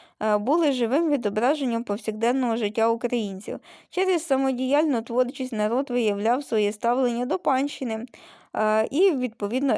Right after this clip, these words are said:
інших соціально-побутових тем. У фольклорних, е, формах віддзеркалювалися зміни в суспільстві, пов'язані з становленням капіталізму,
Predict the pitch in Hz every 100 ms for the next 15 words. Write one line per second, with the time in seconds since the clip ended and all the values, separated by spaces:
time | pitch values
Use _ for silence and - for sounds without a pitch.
0 | - 226 247 - - 196 202 214 226 208
1 | 202 190 190 196 190 196 - 180 - -
2 | 349 - 240 233 220 262 285 233 247 208
3 | 196 196 208 214 - - - 254 349 285
4 | - 226 226 214 - 294 311 247 226 -
5 | 247 285 359 302 - - - 269 359 -
6 | 233 202 208 247 277 247 226 - 208 247
7 | 262 202 233 233 320 349 339 214 214 214
8 | 208 202